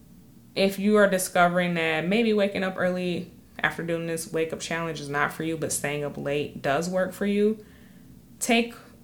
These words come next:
everything that you've learned from your wake challenge and reverse it and see, like, how does that work at night? And I actually am going to do another challenge, which I'll talk about a little bit later in this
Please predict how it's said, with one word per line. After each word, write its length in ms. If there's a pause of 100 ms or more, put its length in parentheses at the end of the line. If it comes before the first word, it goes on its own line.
(120)
everything 960
that 500
you've 180
learned 280
from 160
your 180
wake 220
challenge 520
and 140
reverse 520
it 160 (600)
and 140
see, 300
like, 220
how 120
does 160
that 220
work 200
at 80
night? 300 (1040)
And 140
I 100
actually 460
am 120
going 260
to 60
do 680 (340)
another 360
challenge, 460
which 140
I'll 80
talk 280
about 360
a 20
little 180
bit 300
later 280
in 100
this 160